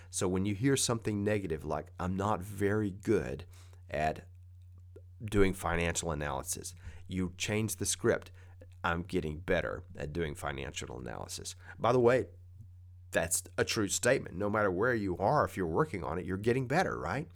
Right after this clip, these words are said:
So there's some encouragement to getting better. But you, th-, what it is, is reframing the comments in your head and talking to yourself differently. Now, in the book Late Bloomers,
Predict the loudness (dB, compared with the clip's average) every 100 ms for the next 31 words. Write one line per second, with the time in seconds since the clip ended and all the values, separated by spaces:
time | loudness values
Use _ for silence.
0 | -20 -20 -6 2 4 6 6 4 2 -2
1 | -12 -12 -6 2 4 2 0 -2 -2 -2
2 | 0 2 4 2 2 -6 -18 -12 -2 0
3 | 2 2 0 -8 -10 -10 -10 0 6 8
4 | 10 10 8 4 4 4 4 2 0 2
5 | 2 2 2 -2 -6 -10 -12 -10 -6 -4
6 | 0 2 2 2 0 -2 -4 -4 -4 -4
7 | -6 -8 -14 -20 -20 -20 -20 -20 -20 -20
8 | -20 -12 -6 -6 -6 0 0 2 0 0
9 | -2 -2 -2 -2 -2 -4 -4 -4 -4 -8
10 | -10 -16 -20 -20 -20 -20 -12 -10 -4 0
11 | 2 2 2 2 2 0 2 2 0 0
12 | 2 4 2 -2 -6 -8